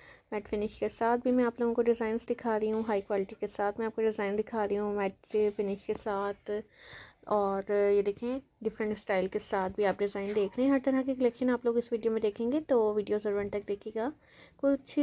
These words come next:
हैवी जड़ाऊ डिज़ाइंस आप लोगों को मैं दिखाऊंगी फुल जड़ाऊ के साथ और कुछ मैट फिनिश के साथ, लाइट से स्टोन की फिटिंग के साथ।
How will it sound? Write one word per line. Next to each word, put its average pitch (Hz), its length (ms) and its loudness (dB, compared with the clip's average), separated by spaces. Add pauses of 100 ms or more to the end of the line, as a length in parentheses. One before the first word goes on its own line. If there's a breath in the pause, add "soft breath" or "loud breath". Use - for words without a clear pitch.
(220)
हैवी 226 200 4
जड़ाऊ 214 300 4
डिज़ाइंस 214 460 -2
आप 233 140 -4
लोगों 226 140 2
को 226 100 -6
मैं 226 100 2
दिखाऊंगी 214 340 -6
फुल 254 460 0
जड़ाऊ 196 260 2
के 214 140 -2
साथ 202 420 -2
और 202 60 -8
कुछ - 240 -6
मैट 190 160 -4
फिनिश 208 260 -6
के 220 80 -2
साथ, 190 320 -4
लाइट 190 180 -2
से 202 140 -6
स्टोन 190 300 -6
की 196 80 -14
फिटिंग 196 260 -6
के 202 80 -4
साथ। 208 260 -4